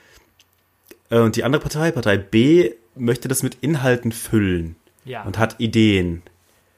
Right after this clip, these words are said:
Speaker 1: Muss ich aber immer wieder bei Partei A, war das, glaub ich,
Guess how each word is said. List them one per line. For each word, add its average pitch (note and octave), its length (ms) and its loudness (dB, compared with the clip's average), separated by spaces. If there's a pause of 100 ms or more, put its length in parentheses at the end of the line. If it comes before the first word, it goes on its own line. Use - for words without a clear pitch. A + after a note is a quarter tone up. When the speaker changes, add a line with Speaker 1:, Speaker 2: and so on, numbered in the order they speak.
(340)
Speaker 1:
Muss A#2 240 -2
ich - 180 -2
aber G#2 300 -2
immer E3 320 0
wieder C#3+ 280 2
bei G2+ 240 0
Partei F2 580 -6 (100)
A, G#2+ 400 -4
war D#3 100 -2
das, D#3 140 -6
glaub - 160 -4
ich, - 140 2